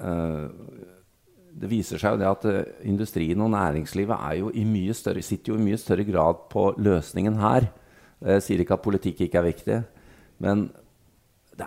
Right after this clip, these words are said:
er noe uforløst her da. Man kan jo faktisk levere løsninger sånn som når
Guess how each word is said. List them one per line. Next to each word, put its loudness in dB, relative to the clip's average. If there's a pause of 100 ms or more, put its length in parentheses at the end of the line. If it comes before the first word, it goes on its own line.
er -10
noe 2
uforløst 0
her 4
da. 2
Man 0
kan 0
jo 2
faktisk -2
levere 4
løsninger 2
sånn -2
som 0
når 4